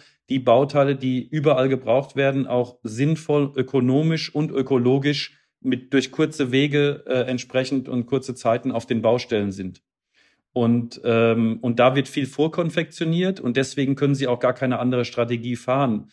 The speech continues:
Ähm, und wir haben auch noch ein paar Gewerke, wo wir durchaus für unsere Verhältnisse <laughs> hier intern dann Gespräche führen, wo,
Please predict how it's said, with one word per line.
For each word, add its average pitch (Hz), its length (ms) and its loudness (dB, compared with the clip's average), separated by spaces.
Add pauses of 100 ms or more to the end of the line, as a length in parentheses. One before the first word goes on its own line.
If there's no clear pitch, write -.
(300)
Ähm, 113 480 2 (180)
und 117 200 -2
wir 117 120 4
haben 127 160 4
auch 123 160 4
noch 160 120 4
ein 156 100 -2
paar 139 200 2
Gewerke, 139 540 0
wo 127 140 0
wir 131 180 2
durchaus 143 500 0
für - 200 0
unsere 196 480 4
Verhältnisse 113 720 0
<laughs> - 20 8
hier 131 300 2
intern 143 640 0 (380)
dann 127 180 6
Gespräche 135 540 2
führen, 143 400 2
wo, 131 240 2